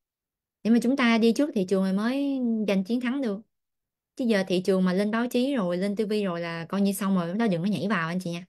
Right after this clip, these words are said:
Nó nhảy vào chỉ có đu đỉnh thôi. Quá là giá trị luôn, tôi nói thật với các anh chị luôn là môi trường câu lạc bộ mình là cho đi một cách gọi là vô điều kiện á anh chị.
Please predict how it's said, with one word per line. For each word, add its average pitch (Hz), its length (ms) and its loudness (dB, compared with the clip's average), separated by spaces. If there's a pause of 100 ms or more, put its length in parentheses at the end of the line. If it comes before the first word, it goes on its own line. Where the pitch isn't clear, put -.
(520)
Nó 233 100 2
nhảy 185 200 4
vào 170 200 0
chỉ 165 120 -2
có 226 100 0
đu 202 140 4
đỉnh 185 220 0
thôi. 240 120 -4 (1700)
Quá 240 160 -2
là 285 80 0
giá 196 220 0
trị 165 200 -4
luôn, 175 140 -4
tôi 180 100 -2
nói 220 100 -2
thật 185 180 -2
với 190 80 -4
các 214 140 -4
anh 185 140 0
chị 160 160 -4
luôn 165 240 -2
là 160 260 -6 (720)
môi 185 180 0
trường 175 180 -2
câu 180 80 0
lạc 170 80 0
bộ 165 180 -2
mình 165 280 -4
là 160 200 -4 (480)
cho 190 220 2
đi 190 240 4
một 175 160 2
cách 226 120 -4
gọi 170 160 -2
là 151 80 -2
vô 202 200 6
điều 185 140 4
kiện 156 240 0
á 196 80 -2
anh 208 100 -4
chị. 147 160 -8